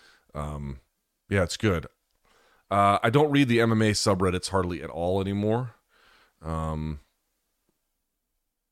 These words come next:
obviously, <laughs> I'm aware of the Fighter and the Kid subreddit. I haven't read that one in quite some time. Um, I'm trying to think of some other ones. No, I don't. Again, I don't. Oh, I've seen stuff like, uh,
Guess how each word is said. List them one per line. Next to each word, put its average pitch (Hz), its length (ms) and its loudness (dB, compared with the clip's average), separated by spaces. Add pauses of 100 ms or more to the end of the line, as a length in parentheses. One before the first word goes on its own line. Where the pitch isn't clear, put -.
(1700)
obviously, 76 460 -6 (120)
<laughs> - 100 -14
I'm 113 140 4
aware 92 220 4
of 92 100 -4
the - 60 -16
Fighter 90 280 0
and 85 80 -4
the 85 60 -6
Kid 90 180 -4
subreddit. 82 540 -4
I 78 80 -4
haven't 85 160 -2
read 82 120 -2
that 78 100 -4
one 76 100 -6
in 76 40 -8
quite 78 220 -6
some 69 140 -12
time. 76 340 -8 (840)
Um, 85 500 -2 (2500)
I'm - 60 -20
trying 139 160 -8
to 131 60 -4
think 110 40 -4
of 92 60 -4
some 78 160 -6
other 95 160 -2
ones. 65 400 -10 (240)
No, 131 280 -2
I 135 60 0
don't. 170 160 0
Again, 127 240 2
I 127 60 0
don't. 190 260 -2
Oh, 220 240 4
I've 240 140 2
seen 269 160 -2
stuff 190 320 4
like, 120 280 6
uh, 90 320 2